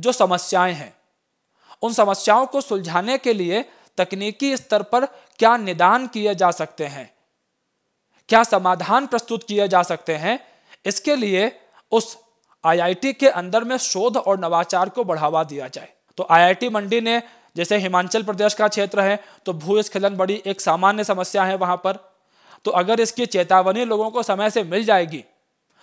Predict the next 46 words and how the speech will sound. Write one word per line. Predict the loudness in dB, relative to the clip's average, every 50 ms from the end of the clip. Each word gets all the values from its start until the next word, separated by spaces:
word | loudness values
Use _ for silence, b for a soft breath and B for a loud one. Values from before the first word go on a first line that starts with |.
| b -12
तो | -10
जान | -2 2 4 4 4 2
माल | 4 4 4 4 4
की | 2 0
रक्षा | 0 0 -2 -2 -2 0 0
भी | 0 0
हो | 0 -2 0
पाएगी। | 2 2 0 0 -2 -6 -12 -16 _ _ -2
आगे | 0 0 2 2
बढ़ते | 2 2 2 2 0
हैं | 0 0 -2
हम | -2 -4
लोग | -4 -4 -2
यहाँ | -2 -2 0
से। | 2 2 2 0 0 -6 _ _ -4
लेखक | -2 0 4 4 4 4 4
यहाँ | 2 0 0 2 2
पर | 0
दो | 0 2 2 2
उदाहरण | 2 4 4 2 4 4 2 0 0
देते | -2 -4 -6 -4 -6 -6
हैं, | -4 -4 -4 -4 -4 -6 -12 _ _ _ _ _ _ _ _ b b b b _
एक | -2 -2 0 0
तो | 0 0
कॉर्नेल | 0 2 0 0 0 0 2 2 2 2 2 0 -4 -8 -8
विश्वविद्यालय | -6 -4 -4 -4 -6 -4 0 2 2 2 2 2 0
का, | 0 0 -2 -2
जो | -2 -6
कि | -6 -6 -6 -6
न्यू | -6 -6 -8 -6 -6
इंग्लैंड | -6 -6 -4 -2 -2 -2 0 -2 -4
के | -4 -4 -4 -4
ग्रामीण | -2 -2 -2 -2 -2 -4 -4 -4
क्षेत्र | -4 -6 -6 -6 -6 -6
में | -4 -4 -4
स्थित | -4 -4 -8 -4 -4
है | -4 -4 -4 b b b b b b b b -2
और | -2 -2
इसके | -2 0 0 2
आसपास | 2 2 0 -2 -2 0 0 0 0 -2
कोई | -2 -2 -2 -2 0
कंपनियां | -2 -4 -4 -4 -6 -6 -4 -4 -4 -2
वगैरह | -2 -2 -2 -2 -2 -2 -4
स्थित | -6 -8 -10 -10 -10
नहीं | -14 -18 -18 -20
हैं, | -20 -20 -20